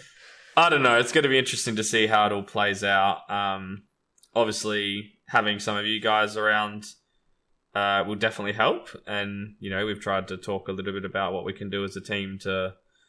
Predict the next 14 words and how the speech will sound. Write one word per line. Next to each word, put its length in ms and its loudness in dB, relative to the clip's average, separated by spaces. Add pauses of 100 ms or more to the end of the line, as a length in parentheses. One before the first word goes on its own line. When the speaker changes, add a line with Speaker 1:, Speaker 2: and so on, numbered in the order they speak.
(440)
Speaker 2:
to 460 0
support 420 -2
each 160 -2
other 220 0
to 140 -6
get 180 0
sort 180 -2
of 120 -6
through, 580 0 (880)
uh, 460 6
as 120 -2
best 320 0
we 80 -4
can. 480 2